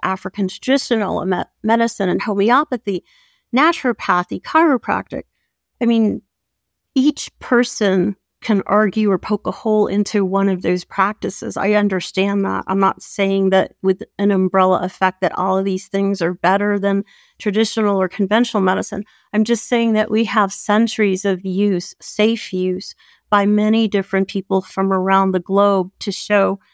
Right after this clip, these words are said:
that natural medicine can work. And at the end of the day, if you think about it,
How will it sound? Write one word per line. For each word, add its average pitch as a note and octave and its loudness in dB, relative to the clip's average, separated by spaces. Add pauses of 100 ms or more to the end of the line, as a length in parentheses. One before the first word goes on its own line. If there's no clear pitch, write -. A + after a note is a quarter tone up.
(220)
that G3 2 (640)
natural F#3+ 2
medicine F#3 0
can F#3+ -2
work. F3 0
And A3 0
at A3 0
the A3+ -2
end A#3+ 2
of A3+ 0
the A3 0
day, A3 0 (240)
if - -4
you G#3 0
think A3 -2
about G3+ 0
it, - -6